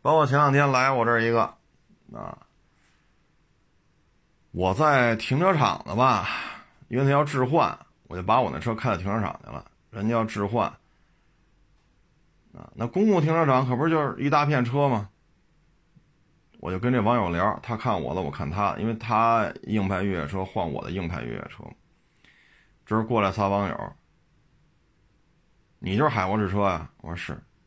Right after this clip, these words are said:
”“这车都是你的呀？”“哟！我这不是公共停车场吗？”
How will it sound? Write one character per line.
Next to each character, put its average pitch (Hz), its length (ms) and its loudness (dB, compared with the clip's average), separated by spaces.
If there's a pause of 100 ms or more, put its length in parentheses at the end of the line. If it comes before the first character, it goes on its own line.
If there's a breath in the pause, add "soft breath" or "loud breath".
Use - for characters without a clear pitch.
(160)
”“这 156 120 4
车 156 200 2
都 180 160 2
是 135 80 2
你 90 160 0
的 82 80 -2
呀 85 260 -4 (1400 loud breath)
？”“哟！ 135 260 0 (140)
我 - 180 -8
这 117 60 -4
不 139 80 -2
是 143 40 -4
公 175 200 0
共 147 180 2
停 92 140 -2
车 90 140 -2
场 71 220 -4
吗？” 55 220 -12